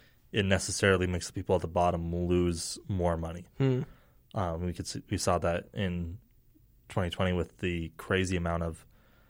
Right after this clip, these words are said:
Speaker 1: uh, extra, extra profits that people were making and how much the middle class was losing.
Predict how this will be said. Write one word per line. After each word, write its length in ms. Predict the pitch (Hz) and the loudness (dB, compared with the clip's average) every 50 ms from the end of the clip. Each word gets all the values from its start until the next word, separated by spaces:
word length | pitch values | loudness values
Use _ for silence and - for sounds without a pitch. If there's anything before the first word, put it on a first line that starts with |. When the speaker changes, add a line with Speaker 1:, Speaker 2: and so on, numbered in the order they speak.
| - - - _ _ _ - - | -20 -20 -20 _ _ _ -4 0
Speaker 1:
uh, 380 | 104 92 87 87 85 85 85 85 - _ _ _ _ _ _ - _ _ _ _ _ - - _ _ _ _ _ _ _ _ _ _ _ _ _ _ _ _ _ _ _ _ _ _ _ _ _ _ _ - - - - - | 0 2 2 2 0 -2 -4 -6 -8 _ _ _ _ _ _ -20 _ _ _ _ _ -20 -20 _ _ _ _ _ _ _ _ _ _ _ _ _ _ _ _ _ _ _ _ _ _ _ _ _ _ _ -20 -20 -14 -6 -2
extra, 280 | - 101 - - 110 - - - - | -2 0 0 0 -2 -2 -2 -2 0
extra 260 | 110 98 - - 101 | 0 0 0 -2 -4
profits 520 | - - 95 92 87 - 95 92 - - - | 0 2 2 2 2 2 0 0 -2 -4 -2
that 200 | - 92 87 - | -2 -2 -2 -2
people 260 | - 95 - 95 87 | -4 -4 -4 -2 -2
were 140 | 85 90 85 | 0 0 0
making 420 | 87 87 85 95 - 92 90 87 | 0 0 -2 -2 -4 -4 -4 -4
and 180 | 87 85 82 80 | -4 -4 -6 -8
how 200 | - - 95 92 | -6 -4 -4 -2
much 260 | 90 87 85 - - - - - - | -2 -2 -4 -6 -8 -10 -12 -8 -6
the 80 | - 98 | -4 -2
middle 220 | 87 92 90 90 82 | 0 0 0 0 0
class 260 | - - 87 85 - | -2 -2 -2 -2 -4
was 140 | 92 85 - | -8 -6 -2
losing. 320 | 92 95 87 90 87 90 | -2 -2 -2 -2 -4 -4